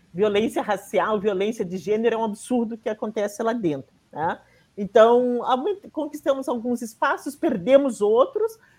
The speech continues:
mas o importante é que a gente esteja na luta e mobilização permanente. Sempre lembrando que o problema do racismo institucional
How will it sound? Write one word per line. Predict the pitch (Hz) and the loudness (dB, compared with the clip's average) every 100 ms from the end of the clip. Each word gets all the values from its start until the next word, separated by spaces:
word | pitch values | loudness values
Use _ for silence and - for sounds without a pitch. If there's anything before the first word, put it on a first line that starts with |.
| _ | _
mas | - 240 | -6 -2
o | 262 | -2
importante | 220 247 247 240 247 | 0 0 4 4 4
é | 330 | -2
que | - | 0
a | 247 | 0
gente | 254 240 240 | 0 -6 -8
esteja | - 220 220 220 214 _ _ | -6 -2 0 -2 -6 _ _
na | 190 208 | -6 0
luta | 202 202 220 247 269 | 0 0 -2 0 0
e | |
mobilização | 220 220 214 214 226 208 233 220 | 2 0 0 -2 -2 -2 -2 -2
permanente. | 233 220 208 226 185 160 - - _ _ _ | 0 0 2 -2 -2 -4 -8 -18 _ _ _
Sempre | - 269 262 392 | 4 8 10 8
lembrando | 294 269 254 262 247 170 - _ _ _ _ | 6 6 8 6 4 -4 -12 _ _ _ _
que | 220 | -6
o | |
problema | 214 233 247 247 | -4 -2 0 0
do | 247 | -2
racismo | 233 220 - 262 240 247 | -2 -4 -4 -6 -4 -6
institucional | - 233 226 - 233 208 208 214 208 | -6 -14 -12 -6 -6 -4 -4 -4 -4